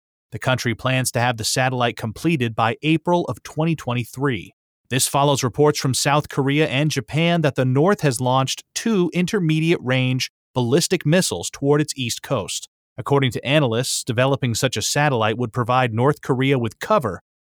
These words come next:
for testing banned intercontinental ballistic missiles, as they share similar technology. Pyongyang's National Aerospace Development Administration reportedly conducted the launch via mock satellite,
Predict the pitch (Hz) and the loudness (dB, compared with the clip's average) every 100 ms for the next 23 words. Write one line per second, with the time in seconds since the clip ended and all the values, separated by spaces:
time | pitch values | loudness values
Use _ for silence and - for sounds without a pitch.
0 | - 135 - 143 - 135 110 139 156 170 | -4 -2 0 0 0 -2 0 0 2 2
1 | 147 143 123 139 - 120 123 113 110 110 | 0 -2 -2 -2 0 0 0 -4 -4 -6
2 | 107 101 - 98 139 151 - - - - | -4 -8 -8 -2 0 0 -2 -8 -10 -10
3 | _ _ - 131 123 123 113 127 110 - | _ _ -2 -2 0 0 0 -2 -2 -2
4 | 113 101 95 - 82 107 104 92 - - | -4 -6 -8 -12 -10 -6 -6 -8 -14 -18
5 | _ - 170 190 196 196 202 139 151 175 | _ 0 2 4 4 4 2 2 2 2
6 | 165 170 - 175 180 - 175 165 147 131 | 2 0 2 4 4 4 2 2 2 2
7 | 160 151 139 127 135 131 143 143 185 151 | 2 2 2 2 0 0 0 0 2 2
8 | 123 160 170 160 160 - 135 139 156 165 | 2 4 4 4 2 2 2 2 2 0
9 | 123 113 143 160 - 131 139 131 110 120 | 0 2 2 2 0 2 2 2 0 2
10 | 139 151 - 170 151 107 82 | 2 2 2 4 4 2 -2